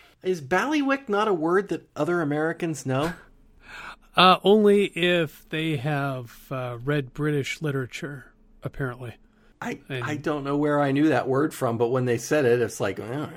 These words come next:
Speaker 1: I know what that means." It's like, doesn't everybody know what a ballywick is? But apparently all the Americans have to go, "What's a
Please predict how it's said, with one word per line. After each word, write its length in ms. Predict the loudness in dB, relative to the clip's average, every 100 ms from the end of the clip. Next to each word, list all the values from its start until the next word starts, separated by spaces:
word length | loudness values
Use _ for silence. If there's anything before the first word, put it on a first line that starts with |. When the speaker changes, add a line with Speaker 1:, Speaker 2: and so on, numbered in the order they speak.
| -14
Speaker 1:
I 60 | -8
know 100 | -8
what 140 | -8
that 200 | -10 -14
means." 480 | -12 -10 -10 -10 -18
It's 80 | -18
like, 240 | -16 -16 -12
doesn't 200 | -8 -6
everybody 380 | -6 -2 -2 0
know 80 | 2
what 100 | 2
a 60 |
ballywick 540 | 2 4 4 4 2 4
is? 240 | 2 2
But 160 | 0 -2
apparently 440 | 2 0 2 2
all 160 | 4 4
the 120 | 2
Americans 500 | 2 2 0 -2 -4
have 160 | -6 -8
to 80 |
go, 300 | -2 -2 -2 -8 -20 _ _
"What's 260 | -12 -10 -8
a 140 | -12